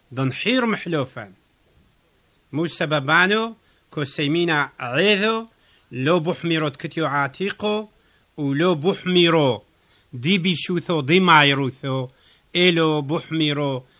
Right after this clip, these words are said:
دي نظافة ودي قادشوثو. كثولي للخبية قرثو، دلو مخلوطوتو عما الزانوية. أما لو كومانانخو،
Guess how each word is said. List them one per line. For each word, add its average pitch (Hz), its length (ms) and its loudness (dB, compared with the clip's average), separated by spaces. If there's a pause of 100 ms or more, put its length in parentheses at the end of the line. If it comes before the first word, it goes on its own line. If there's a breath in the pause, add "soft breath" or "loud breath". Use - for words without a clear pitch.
(160 soft breath)
دي 131 320 0
نظافة 208 540 2
ودي 160 180 -4
قادشوثو. 113 720 -8 (1120)
كثولي 226 460 0
للخبية 214 720 0
قرثو، 127 340 -2 (840)
دلو 160 260 0
مخلوطوتو 180 640 -2
عما 214 220 2
الزانوية. 196 720 0 (1300)
أما 156 200 2
لو 165 220 2
كومانانخو، 156 960 -2